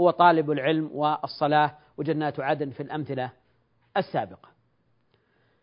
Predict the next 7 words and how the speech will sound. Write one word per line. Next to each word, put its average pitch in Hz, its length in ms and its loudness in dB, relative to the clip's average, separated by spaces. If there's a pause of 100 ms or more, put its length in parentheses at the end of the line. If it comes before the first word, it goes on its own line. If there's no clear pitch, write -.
(720)
يلحق 262 400 8 (1300)
بنعمة 190 880 0 (500)
حبذا، 131 840 4 (1040)
حينما 185 280 0
نقول: 175 280 -2
"حبذا 196 680 6
الصدق"، - 680 0